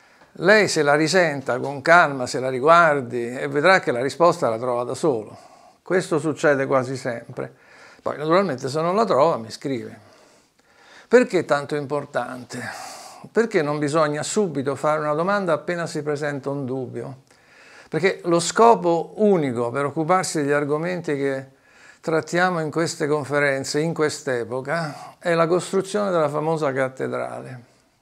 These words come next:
Lo dice Rudolf Steiner in altre parole, ma lo dice esattamente questo, che ha un duplice scopio-, scopo.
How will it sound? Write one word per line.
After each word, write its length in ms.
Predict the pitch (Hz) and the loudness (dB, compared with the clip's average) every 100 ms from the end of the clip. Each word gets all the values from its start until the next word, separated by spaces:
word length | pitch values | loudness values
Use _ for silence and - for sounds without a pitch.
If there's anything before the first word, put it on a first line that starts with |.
| _ _ _ | _ _ _
Lo 120 | 127 | -6
dice 260 | 131 135 139 | -6 -4 -2
Rudolf 360 | 139 131 131 | -2 -2 -4
Steiner 480 | - 147 143 139 135 | -6 -4 -2 -2 -4
in 60 | 131 | -4
altre 340 | 135 131 135 | -4 -4 -6
parole, 460 | 127 127 131 131 123 | -4 -2 -2 -2 -4
ma 100 | 117 | -8
lo 140 | 123 | -8
dice 340 | 123 131 127 127 | -8 -10 -10 -10
esattamente 640 | 139 143 139 139 139 131 | -8 -6 -8 -8 -8 -10
questo, 480 | 127 131 135 - 160 _ - - - | -10 -10 -12 -16 -20 _ -20 -20 -10
che 120 | - | 4
ha 60 | 185 | 4
un 100 | 190 | 6
duplice 420 | 196 247 208 185 | 2 2 0 -2
scopio-, 720 | 156 - 127 117 120 123 117 - | -4 -2 0 0 -2 -8 -8 -12
scopo. 540 | - 143 127 120 127 | -2 2 2 0 -10